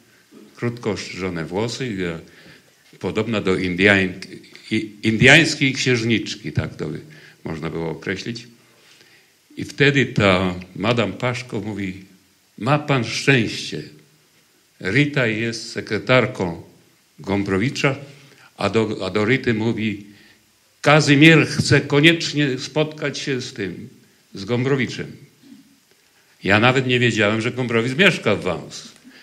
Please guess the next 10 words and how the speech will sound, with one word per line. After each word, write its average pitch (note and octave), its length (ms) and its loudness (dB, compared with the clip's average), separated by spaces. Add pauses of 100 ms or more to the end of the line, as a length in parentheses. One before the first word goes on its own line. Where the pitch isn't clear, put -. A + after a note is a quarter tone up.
(640)
I, G#2 240 0 (640)
I G2 140 -4
wtedy C3 640 4 (160)
to, A#2+ 220 4
trochę C#3 260 2
skrępowany B2 760 0
taki, A#2+ 300 -6
myślę, A2 280 -6
to, - 160 -14
to, - 360 -14